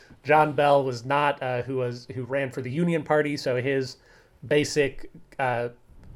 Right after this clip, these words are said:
pitch was, "Leave everything as is. The status quo is, is fine for right now."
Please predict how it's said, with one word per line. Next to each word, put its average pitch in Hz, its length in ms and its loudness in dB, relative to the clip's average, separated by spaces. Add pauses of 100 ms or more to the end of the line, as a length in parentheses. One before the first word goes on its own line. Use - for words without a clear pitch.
(120)
pitch - 320 2
was, 127 300 -2 (100)
"Leave 147 160 0
everything 196 460 6
as 185 260 8
is. 160 280 4
The - 140 -10
status 175 440 4
quo 170 260 6
is, 147 220 0 (240)
is 139 160 -6
fine 139 840 6
for 120 140 -4
right 151 260 2
now." 117 400 -4